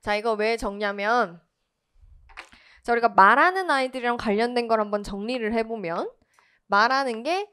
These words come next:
speak도 있죠. 그다음 또 누구 또 있었어요? talk도 있었죠. 그다음 또요.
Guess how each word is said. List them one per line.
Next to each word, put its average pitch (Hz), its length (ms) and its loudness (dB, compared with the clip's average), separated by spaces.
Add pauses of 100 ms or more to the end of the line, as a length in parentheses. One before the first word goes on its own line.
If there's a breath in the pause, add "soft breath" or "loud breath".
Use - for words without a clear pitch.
speak도 - 760 -8
있죠. - 440 -10 (340)
그다음 269 260 0
또 302 120 -4
누구 233 240 -8
또 202 80 -8
있었어요? 175 360 -14 (920 soft breath)
talk도 403 600 0
있었죠. 208 680 -4 (220)
그다음 277 260 -10
또요. 247 320 0